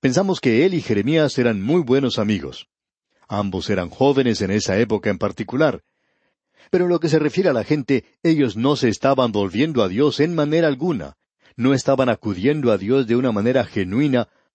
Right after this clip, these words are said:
aun cuando Jeremías les había hablado directamente en algunas de las profecías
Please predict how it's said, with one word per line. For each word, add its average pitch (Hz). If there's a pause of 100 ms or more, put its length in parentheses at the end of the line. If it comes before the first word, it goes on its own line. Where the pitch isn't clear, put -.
(260)
aun 135
cuando 143
Jeremías 135
les 123
había 120
hablado 123
directamente 120
en 120
algunas 107
de 110
las 101
profecías 113